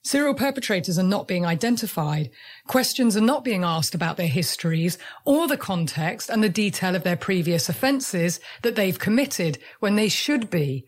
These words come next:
Context is everything. You know, a criminal damage offence can sound minor,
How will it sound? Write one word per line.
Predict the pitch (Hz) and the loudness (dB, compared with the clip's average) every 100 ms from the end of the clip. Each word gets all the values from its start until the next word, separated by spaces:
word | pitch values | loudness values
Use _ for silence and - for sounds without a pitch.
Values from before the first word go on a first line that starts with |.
| - - - | -16 -16 -4
Context | - 247 233 254 - - | 2 2 2 -2 -2 -4
is | 226 196 - | -2 -2 -2
everything. | 226 208 156 - 143 135 131 _ _ _ _ _ _ | -2 0 -2 -2 -2 -4 -8 _ _ _ _ _ _
You | 247 | 4
know, | 262 | 4
a | 262 | 2
criminal | - 285 285 285 | 0 2 2 2
damage | 262 262 269 254 | 0 0 0 -2
offence | - 190 180 | -4 -4 -4
can | - 202 | -4 -4
sound | - 202 185 208 | 0 0 2 2
minor, | 208 214 165 143 | 2 2 2 0